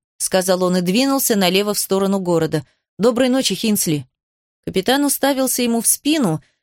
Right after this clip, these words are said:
размышляя, не следует ли отправиться вслед за мальчишкой, посмотреть, что тот собирается делать. Но после недолгих раздумий пожал плечами и направил стопы к дому. Он просто старый дурак, и у него разыгрались нервы.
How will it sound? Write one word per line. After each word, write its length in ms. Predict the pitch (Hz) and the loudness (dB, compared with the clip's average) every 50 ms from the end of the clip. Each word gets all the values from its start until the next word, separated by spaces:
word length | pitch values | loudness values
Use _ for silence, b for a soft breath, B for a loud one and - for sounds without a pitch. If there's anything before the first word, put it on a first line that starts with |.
| _ _ | _ _
размышляя, 680 | - 190 208 208 226 240 226 - - 269 302 302 302 | -2 0 2 2 2 2 2 2 2 4 4 4 2
не 160 | 285 269 269 262 | 2 0 -2 -2
следует 580 | - - 233 233 277 302 254 285 285 269 - | -2 -2 -2 0 0 0 0 0 0 -2 0
ли 80 | 233 233 | -2 -2
отправиться 540 | 233 233 _ - 262 285 269 262 - - 247 | -2 -2 _ -2 0 0 0 -2 -4 -4 -4
вслед 340 | - - 233 247 277 247 | -4 -2 0 0 0 0
за 80 | 233 254 | 0 0
мальчишкой, 680 | 247 247 240 220 - - 202 - - - 180 156 156 - _ _ _ _ _ | 0 0 0 0 0 0 2 0 0 0 -2 -4 -4 -6 _ _ _ _ _
посмотреть, 520 | - 196 - 254 294 339 - 311 285 277 - | -6 -4 -2 0 0 0 0 0 0 2 2
что 260 | - - - 226 254 | 0 0 0 -2 -2
тот 180 | - 269 262 | -2 -2 -2
собирается 520 | - - 214 180 190 190 202 208 202 - 226 | -2 -2 0 0 0 0 0 0 -2 -4 -4
делать. 440 | 185 170 175 160 147 151 - - - _ _ _ _ _ _ _ _ | -2 -2 0 0 -2 -2 -6 -10 -16 _ _ _ _ _ _ _ _
Но 120 | - 311 | -4 -2
после 300 | 302 - 208 202 - 190 | 0 0 -2 0 0 0
недолгих 520 | 185 190 190 180 185 180 175 165 180 165 - | 2 2 2 2 2 0 0 -2 -4 -4 0
раздумий 460 | 190 180 185 175 208 302 311 277 240 | 0 0 0 0 0 0 0 0 0
пожал 320 | - 196 185 180 214 226 | 0 0 0 0 0 -2
плечами 600 | 226 - 262 269 254 - - 320 320 302 254 214 | 0 -2 -2 -2 0 0 0 0 0 0 0 0
и 40 | 202 | 2
направил 500 | 196 196 190 - 240 285 311 277 277 269 | 2 0 0 0 0 0 0 0 -2 -4
стопы 400 | 262 - - - 202 208 - 208 | -4 -4 -4 -4 -2 -2 -2 -2
к 100 | 180 160 | -4 -2
дому. 400 | 151 143 160 151 151 151 151 135 - _ _ _ _ _ _ _ _ _ _ | -2 0 0 0 0 -2 -4 -6 -10 _ _ _ _ _ _ _ _ _ _
Он 140 | - 208 214 | -4 -4 -4
просто 280 | - - 170 165 - 170 | -2 -2 -4 -4 -2 -4
старый 340 | - - - 185 180 170 160 | -2 0 0 0 0 0 -2
дурак, 400 | 151 165 175 240 302 320 - - | -2 0 0 0 0 0 0 -2
и 40 | |
у 80 | 165 170 | -2 0
него 260 | 165 175 175 220 269 | 0 0 0 0 0
разыгрались 640 | 240 214 185 190 175 180 196 202 208 202 185 - - | 0 0 -2 -2 -2 0 0 0 0 -2 -4 -2 -2
нервы. 420 | 185 185 170 156 139 143 143 131 | 0 0 0 0 -2 -4 -6 -8